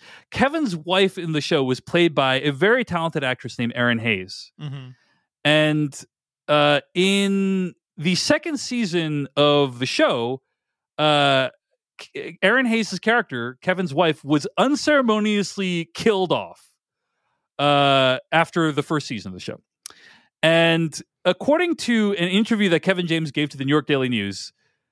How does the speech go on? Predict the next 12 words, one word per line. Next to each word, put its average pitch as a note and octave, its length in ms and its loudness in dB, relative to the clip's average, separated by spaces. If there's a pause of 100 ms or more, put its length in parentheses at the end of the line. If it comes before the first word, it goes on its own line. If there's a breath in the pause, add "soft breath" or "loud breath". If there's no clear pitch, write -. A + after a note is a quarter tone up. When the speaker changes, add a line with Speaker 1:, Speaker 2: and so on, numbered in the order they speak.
(320)
Speaker 1:
uh, B2 480 4 (420)
he, E3+ 880 2 (540)
the D#3 180 0
reason D4+ 640 0
that A3 160 0
that A3+ 160 0
character A#3 240 -2
was F3 100 -4
killed G3 260 -2
off D#3 200 0
was, C#3+ 120 -2
quote, E3 360 0